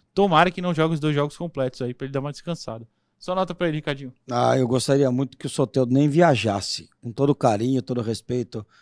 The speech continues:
Speaker 2: à Venezuela, que luta pra chegar a uma primeira Copa do Mundo, né? Mas não... Primeira não, jogou cinquenta, João?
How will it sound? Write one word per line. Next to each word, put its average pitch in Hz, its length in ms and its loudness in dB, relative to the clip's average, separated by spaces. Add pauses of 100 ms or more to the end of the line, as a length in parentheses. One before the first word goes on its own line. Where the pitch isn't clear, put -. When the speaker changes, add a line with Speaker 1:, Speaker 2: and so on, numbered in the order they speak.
(120)
Speaker 2:
à 101 100 -12
Venezuela, 120 600 -4
que 123 160 -12
luta 131 520 -4 (280)
pra 107 120 2
chegar 117 280 0
a - 20 0
uma 113 120 -4
primeira 113 340 -2
Copa 117 260 -4
do 107 120 -8
Mundo, 113 580 2
né? 117 80 -4
Mas 131 180 -4
não... 185 180 -4 (840)
Primeira 240 320 6
não, 226 160 6
jogou 214 240 6
cinquenta, 233 540 4
João? 175 340 6